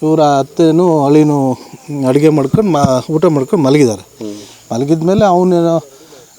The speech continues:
Speaker 1: ಬಂದು ಮಗು ಬಂದು ಕರೀತಂತೆ.
Speaker 2: ಹ್ಮ್.
Speaker 1: ಮಗು ಕರೆದ ಕೂಡ ಇವ್ನು ಎಂತಕ್ಕೆ ಇಷ್ಟೊತ್ತಿಗೆ ಬಂದರು ಅಂತ ಅಂದ್ಕೊಂಡ್ರಂತೆ.
Speaker 2: ಹ್ಮ್.
Speaker 1: ಅಷ್ಟೊತ್ತಿಗೆ ಹಿಂದ್ಗಡೆ ಫೈರ್ ಆಗಿದೆ.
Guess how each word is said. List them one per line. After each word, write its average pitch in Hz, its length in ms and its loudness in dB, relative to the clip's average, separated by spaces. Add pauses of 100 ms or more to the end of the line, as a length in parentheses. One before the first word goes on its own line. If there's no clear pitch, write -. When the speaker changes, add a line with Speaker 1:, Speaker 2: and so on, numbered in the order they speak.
Speaker 1:
ಬಂದು 175 180 0
ಮಗು 156 460 2
ಬಂದು 139 200 -2
ಕರೀತಂತೆ. 123 540 -4
Speaker 2:
ಹ್ಮ್. - 840 -14
Speaker 1:
ಮಗು 185 200 0
ಕರೆದ 170 260 -4
ಕೂಡ 208 240 -2
ಇವ್ನು 180 320 2
ಎಂತಕ್ಕೆ 214 320 -4
ಇಷ್ಟೊತ್ತಿಗೆ 170 320 -4
ಬಂದರು 151 280 0
ಅಂತ 160 180 -4
ಅಂದ್ಕೊಂಡ್ರಂತೆ. 139 680 -4
Speaker 2:
ಹ್ಮ್. 107 400 -18 (420)
Speaker 1:
ಅಷ್ಟೊತ್ತಿಗೆ 220 480 -6 (440)
ಹಿಂದ್ಗಡೆ 139 300 0
ಫೈರ್ 131 280 -4
ಆಗಿದೆ. 101 300 -14